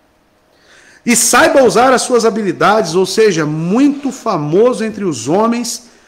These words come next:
e alguém considerado como o mais excelente pregador.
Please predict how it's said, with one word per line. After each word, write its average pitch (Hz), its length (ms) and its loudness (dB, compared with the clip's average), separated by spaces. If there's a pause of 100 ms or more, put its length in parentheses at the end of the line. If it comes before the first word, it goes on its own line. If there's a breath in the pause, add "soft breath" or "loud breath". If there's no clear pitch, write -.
(220 soft breath)
e 180 80 0
alguém 220 300 2
considerado 233 920 0
como 247 220 0
o 220 60 2
mais 240 500 2
excelente 254 760 0
pregador. 135 720 -6